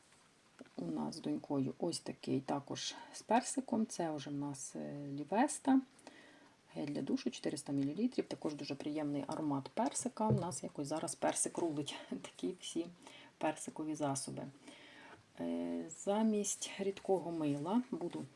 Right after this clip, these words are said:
переливати ось такий гель. У мене якраз закінчилось мило рідке.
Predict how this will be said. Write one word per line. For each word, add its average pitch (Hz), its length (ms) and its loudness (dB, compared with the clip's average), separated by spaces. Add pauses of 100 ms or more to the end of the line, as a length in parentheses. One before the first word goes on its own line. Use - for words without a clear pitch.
переливати 160 580 0 (100)
ось - 160 0
такий 135 440 -2 (240)
гель. 139 380 2 (1120)
У 170 320 -6
мене 160 160 -2
якраз 156 280 -4
закінчилось 151 560 -2
мило 240 220 8
рідке. 208 380 0